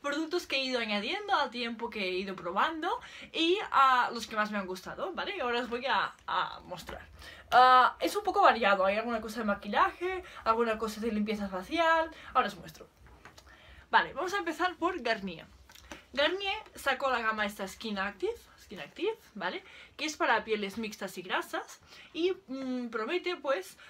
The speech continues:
am, es un gel de limpieza matificante y promete, mm, desmaquilar rostro y ojos a la vez, ¿vale? Y, ah, dejar una piel con un acabado, pues, reluciente, aunque es para piel mixta grasa, así que quitar el sebo y dejar la piel,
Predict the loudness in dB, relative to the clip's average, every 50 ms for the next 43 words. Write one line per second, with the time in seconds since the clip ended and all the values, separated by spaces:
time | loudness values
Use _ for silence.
0 | -20 -2 2 4 4 4 4 2 2 2 0 0 0 0 -2 -4 -6 -8 -8 -6
1 | -6 -8 -6 -6 -6 -4 -4 -4 -4 -6 -8 -8 -8 -8 -8 -8 -8 -10 -8 -4
2 | -4 -4 -4 -2 -4 -6 -4 -4 -4 -2 -2 -4 -4 -6 -8 -6 -6 -6 -6 -6
3 | -6 -6 -6 -6 -6 -8 -10 -8 -8 -8 -4 -4 -6 -4 -4 -4 -2 -2 -4 -6
4 | -10 -18 -20 -20 _ -2 0 0 0 0 -2 -4 -4 -6 -6 -6 _ -8 -6 0
5 | 2 2 2 2 0 -4 -6 -8 -8 -10 -8 -4 -2 -2 -2 -2 -2 -4 -6 -6
6 | -6 -6 -6 -6 -8 -10 -16 -20 -20 -20 -20 -18 -6 -2 0 2 2 0 2 2
7 | 4 4 6 4 4 2 2 0 -2 -6 -4 -2 -2 -2 -2 0 0 0 0 -2
8 | -6 -8 -4 -4 -4 -2 -2 -4 -4 -2 0 0 0 0 -2 -4 -4 -2 -2 -2
9 | -2 -4 -8 -10 -6 -6 -4 -2 -4 -4 -6 -8 -10 -10 -10 -8 -8 -8 -8 -8
10 | -10 -16 -18 -8 -4 -4 -4 -2 -2 -6 -6 -4 -4 -2 -2 -4 -2 -4 -6 -6
11 | -6 -8 -8 -6 -6 -6 -4 -4 -6 -8 -12 -14 -14 -14 -14 -12 -12 -10 -10 -8
12 | -8 -8 -8 -8 -6 -4 -4 -2 -2 0 -2 0 -2 -4 -4 -4 -4 -2 -2 -4
13 | -4 -6 -6 -6 -6